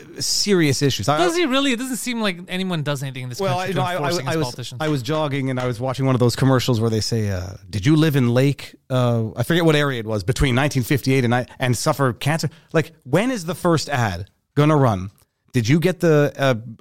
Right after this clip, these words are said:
Speaker 1: Comirnaty or the Pfizer one or Moderna jab and suffer X, Y, and Z? Join this class action. When is the first ad that we're gonna see for that?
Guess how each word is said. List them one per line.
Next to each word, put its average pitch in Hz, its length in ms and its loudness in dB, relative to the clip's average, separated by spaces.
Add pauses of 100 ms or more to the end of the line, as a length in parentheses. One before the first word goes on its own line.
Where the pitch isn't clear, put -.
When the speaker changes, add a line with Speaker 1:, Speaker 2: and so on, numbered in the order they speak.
(120)
Speaker 1:
Comirnaty 139 600 4
or 120 80 4
the 104 300 -2
Pfizer 131 580 0
one 131 180 4
or - 20 2
Moderna 127 340 2
jab 120 340 0 (160)
and 135 300 -4
suffer 143 300 -2
X, 131 160 -2
Y, 135 80 2
and 123 80 2
Z? 123 120 4 (460)
Join 151 240 2
this 151 140 -4
class 131 260 -2
action. 120 220 0
When 190 140 2
is 240 100 0
the 185 80 -2
first 180 300 -2
ad 131 200 -2
that 123 60 -2
we're 117 80 -2
gonna 113 120 0
see 101 180 -6
for 95 100 -14
that? 76 280 -18